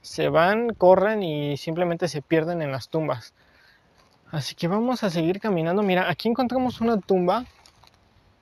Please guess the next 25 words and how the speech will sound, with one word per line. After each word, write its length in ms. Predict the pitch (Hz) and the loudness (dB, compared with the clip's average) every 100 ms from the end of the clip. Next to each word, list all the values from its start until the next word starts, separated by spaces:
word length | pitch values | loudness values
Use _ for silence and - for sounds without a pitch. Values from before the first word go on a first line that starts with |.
| _ _ - | _ _ -12
Una 200 | 214 190 | -4 -4
tumba 260 | 190 202 208 | -2 0 0
que 120 | 180 | 0
ya 80 | 165 | 0
está 220 | 165 - | 0 -2
quebrada 460 | 165 175 160 165 151 | -2 2 2 2 0
también. 600 | 143 143 151 165 165 127 - _ _ _ - - - | -2 -2 0 0 0 -4 -12 _ _ _ -20 -16 -2
Ahí 180 | 165 175 | 2 4
encontramos 560 | 175 190 165 170 165 | 4 2 2 2 2
la 80 | 156 | 0
tierra, 460 | 143 170 190 165 135 | 0 4 4 4 -2
o 20 | |
sea 140 | - | -6
que 120 | 139 | -2
ahí 280 | 156 156 180 | 0 2 2
debajo 400 | 180 175 170 196 | 2 2 2 0
debe 180 | 175 170 | -2 -2
de 60 | 156 | -4
estar 240 | - 147 | -4 -6
todavía 320 | - 151 147 | -2 0 0
la 100 | 151 | -2
persona. 480 | 139 143 - 175 160 - - - | -2 -4 -4 -6 -6 -10 -20 -6
Aquí 280 | 170 165 202 | -4 0 0
se 100 | 214 | 0
metieron 580 | 240 170 175 175 196 | -2 0 2 4 2